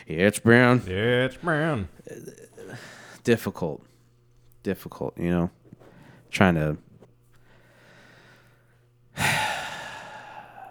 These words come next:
Speaker 1: you know, you, you, you, you just stand there in the kitchen and you're just thinking, like,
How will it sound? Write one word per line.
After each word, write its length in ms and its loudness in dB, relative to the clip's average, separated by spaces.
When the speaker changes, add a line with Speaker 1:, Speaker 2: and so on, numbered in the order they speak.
Speaker 1:
you 120 -4
know, 180 0
you, 280 -2
you, 140 -2
you, 260 -2
you 160 -6
just 300 -4
stand 480 4
there 340 0
in 100 0
the 80 -2
kitchen 580 -6
and 120 -2
you're 80 -4
just 280 -4
thinking, 340 0
like, 380 -6